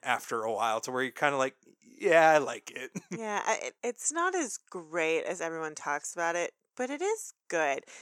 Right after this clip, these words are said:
Speaker 2: There are things that are just really, huh, like, that you can see these nuggets that are just like,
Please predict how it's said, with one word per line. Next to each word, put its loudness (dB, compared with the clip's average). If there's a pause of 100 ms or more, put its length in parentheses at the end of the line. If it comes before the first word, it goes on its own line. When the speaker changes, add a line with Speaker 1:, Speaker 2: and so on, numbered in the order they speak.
(160)
Speaker 2:
There 2
are 2
things -2
that 0
are -4
just -6
really, -2 (380)
huh, -2
like, -4
that 0
you -6
can -6
see -4
these -6
nuggets -4
that 0
are 2
just -4
like, -2